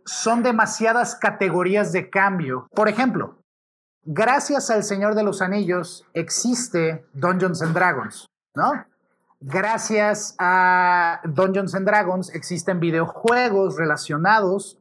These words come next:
y a su vez cuando sale El Señor de los Anillos empiezan a salir productos de videojuegos que fueron relacionados directamente a las películas y al material de las películas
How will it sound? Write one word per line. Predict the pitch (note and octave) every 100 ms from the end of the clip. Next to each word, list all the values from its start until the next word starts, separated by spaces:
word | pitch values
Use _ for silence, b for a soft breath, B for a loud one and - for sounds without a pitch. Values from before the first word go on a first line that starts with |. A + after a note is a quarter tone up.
| -
y | F#3+
a | G#3+
su | G#3+ A#3+
vez | A3+ C4+ -
cuando | - G3+ F#3+ G3 F#3+
sale | - B3+ C4
El | B3+
Señor | A#3+ A3+ A#3+
de | A#3
los | A3+ A3+
Anillos | A3+ B3 B3+ -
empiezan | G3 F#3 C4 C#4 E4
a | C4
salir | A#3+ A3+ A3
productos | - A3 G#3 C4+ - A3+
de | G3
videojuegos | F#3+ F#3 G3 - A#3+ G3+ F#3 F#3
que | - E3
fueron | - A#3+ C4 A#3
relacionados | G3+ F#3 F3+ F3 G3 A#3 A#3+ E3+
directamente | F3+ A3+ - A3 A3+ G#3+
a | G3+
las | F#3+
películas | - F#3+ F#3+ G3 E3+ D3 D3
y |
al | D3
material | D3+ D3+ D3+ F#3
de | G#3
las | G#3+
películas | - A3 A#3 G#3+ G#3+ D4+ -